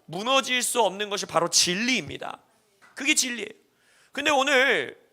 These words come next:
그 진리의 말씀 가운데 뭐라고 말하고 있냐면,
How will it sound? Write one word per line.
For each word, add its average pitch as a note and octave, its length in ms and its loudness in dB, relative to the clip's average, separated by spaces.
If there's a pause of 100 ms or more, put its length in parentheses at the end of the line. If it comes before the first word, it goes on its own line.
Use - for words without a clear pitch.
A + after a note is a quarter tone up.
(800)
그 C#4 440 -4
진리의 B3+ 480 2
말씀 G#3 380 0
가운데 F3+ 520 4
뭐라고 G3 380 2
말하고 F3 320 4
있냐면, C#3 500 0